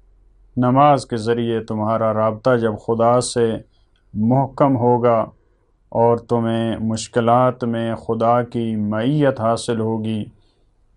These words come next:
تم جب اس درک پہ پہنچ جاؤ گے، اس مرحلے پہ پہنچ جاؤ گے کہ یہ جو مصیبتیں، جو پریشانیاں مجھے آ رہی ہیں،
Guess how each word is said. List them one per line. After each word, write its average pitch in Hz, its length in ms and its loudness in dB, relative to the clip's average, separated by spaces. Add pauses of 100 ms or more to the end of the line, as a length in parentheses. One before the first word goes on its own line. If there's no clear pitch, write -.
(880)
تم 123 260 4
جب 113 220 4
اس - 360 -4
درک 131 680 2
پہ 123 80 2
پہنچ 120 400 0
جاؤ 113 260 2
گے، 110 300 0
اس - 400 -8
مرحلے 131 560 2
پہ 127 140 -4
پہنچ 120 400 -2
جاؤ 113 300 0
گے 104 200 -4 (1400)
کہ - 80 -2
یہ 139 260 4
جو 147 260 4
مصیبتیں، 123 720 -2
جو 113 140 0
پریشانیاں 113 680 -2
مجھے 107 280 -4
آ 113 220 2
رہی 110 240 -4
ہیں، 104 180 -6